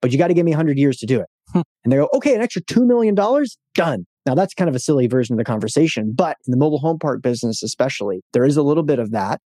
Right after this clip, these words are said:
Speaker 1: because isn't ten more than eight? So, um, you know, to someone that only owns one property and maybe didn't learn how to use a financial calculator, that could be a great deal.
Speaker 2: Yeah, this is good. I'm gonna share my screen here. This is a really good, um,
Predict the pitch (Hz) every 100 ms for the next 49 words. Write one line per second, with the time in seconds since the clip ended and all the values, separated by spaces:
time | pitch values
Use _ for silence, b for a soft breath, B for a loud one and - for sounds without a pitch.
0 | _ 127 135 110 - 139 127 131 - 135
1 | 131 123 135 127 117 110 170 - _ _
2 | - 120 113 117 113 107 107 104 104 _
3 | - 117 110 - 143 123 - 170 156 131
4 | 151 151 139 131 117 127 127 131 139 175
5 | 135 120 113 117 120 117 107 127 120 -
6 | - - 120 113 110 110 110 107 113 107
7 | 104 - 147 - 104 101 - b 113 -
8 | 110 110 110 107 123 120 - _ 139 131
9 | 127 - 120 117 131 117 _ 170 214 214
10 | - 190 170 147 - 170 156 143 147 196
11 | 175 175 160 147 147 143 135 123